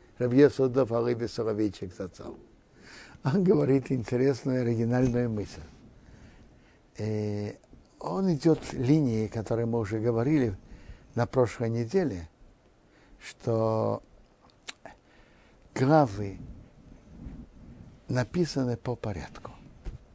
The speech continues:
То есть глава Трума о постройке Мишкана, Тецавы, части о,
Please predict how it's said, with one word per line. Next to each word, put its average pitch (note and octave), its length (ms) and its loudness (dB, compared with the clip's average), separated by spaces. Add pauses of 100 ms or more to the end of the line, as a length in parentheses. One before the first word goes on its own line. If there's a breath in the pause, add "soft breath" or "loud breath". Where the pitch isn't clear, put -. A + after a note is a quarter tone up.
(920)
То D3+ 100 2
есть A#2 320 -2 (300 loud breath)
глава B2+ 420 0
Трума A#2+ 520 0
о G2 60 -8
постройке A#2+ 560 -2
Мишкана, A2+ 600 0
Тецавы, C3+ 800 2 (800 loud breath)
части - 480 4
о, C3 180 0